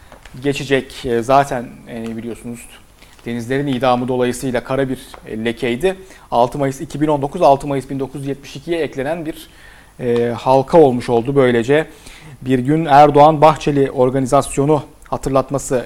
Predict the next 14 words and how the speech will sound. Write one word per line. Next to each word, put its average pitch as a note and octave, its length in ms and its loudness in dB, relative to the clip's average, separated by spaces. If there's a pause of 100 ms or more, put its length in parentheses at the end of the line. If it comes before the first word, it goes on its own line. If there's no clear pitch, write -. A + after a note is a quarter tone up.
yapmış. B2+ 580 -2 (340)
Seçim B2 340 -6
bittiğinden C3 640 -2 (100)
bu C3 100 -2
yana A#2+ 280 0
ikisi, C3+ 460 -4 (680)
e, - 160 -10
sürekli C3+ 360 -4
yaptığı - 280 0
açıklamalarla B2+ 800 -4 (160)
İstanbul'da C3 680 -4
seçim C#3 320 -12
iptali A#2 440 -2
için E3+ 320 -8